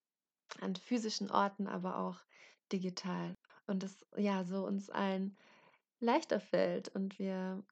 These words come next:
leichter Kontakte knüpfen können und uns im Feld von Gleichgesinnten austauschen können. Ja, damals war so die erste Idee, die mir kam,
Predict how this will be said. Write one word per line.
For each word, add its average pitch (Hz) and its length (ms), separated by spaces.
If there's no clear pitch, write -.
leichter 202 300
Kontakte 196 420
knüpfen 180 600
können 185 420
und 175 220
uns 175 300
im 175 460
Feld 202 240
von 190 160
Gleichgesinnten 190 760
austauschen 180 640
können. 196 380
Ja, 214 200
damals 262 680
war 196 600
so 196 120
die 202 140
erste 226 480
Idee, 202 420
die 208 160
mir 214 300
kam, 208 600